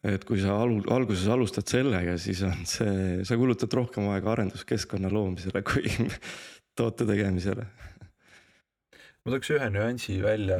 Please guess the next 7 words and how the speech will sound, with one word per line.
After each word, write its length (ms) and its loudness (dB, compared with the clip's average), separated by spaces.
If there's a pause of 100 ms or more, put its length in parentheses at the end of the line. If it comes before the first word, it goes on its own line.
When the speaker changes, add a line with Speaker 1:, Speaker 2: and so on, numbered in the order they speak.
(120)
Speaker 2:
ka 260 0
selle 360 0
osas, 240 -4
et, 380 -4 (760)
et, 460 -4
äh, 680 0
kui, 320 0